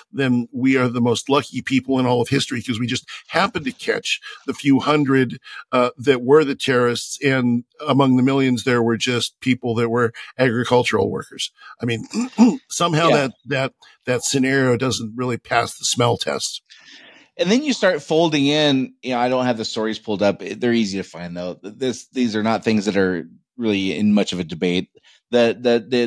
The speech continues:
Speaker 2: the land that China has purchased near military bases,
Speaker 1: Yeah, yeah.
Speaker 2: the, the millions of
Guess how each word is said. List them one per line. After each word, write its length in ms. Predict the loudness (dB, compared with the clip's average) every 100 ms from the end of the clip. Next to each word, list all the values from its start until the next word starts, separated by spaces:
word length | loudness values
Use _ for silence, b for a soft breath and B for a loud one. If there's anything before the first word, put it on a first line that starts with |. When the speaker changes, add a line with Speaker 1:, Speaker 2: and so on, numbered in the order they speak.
| 0
Speaker 2:
the 140 | 0
land 500 | 2 2 2 2 0
that 140 | -2 -2
China 400 | -2 0 0 0
has 180 | -2
purchased 540 | -4 -4 -2 -2 -2 0
near 240 | 0 2
military 420 | 2 0 0 0
bases, 580 | 0 0 -2 -2 -4 0
Speaker 1:
Yeah, 220 | 0 0 -4 -4
yeah. 140 | 0
Speaker 2:
the, 220 | 2 0 0
the 420 | 0 2 2 -2
millions 760 | -4 0 4 6 6 4 2
of 120 | 0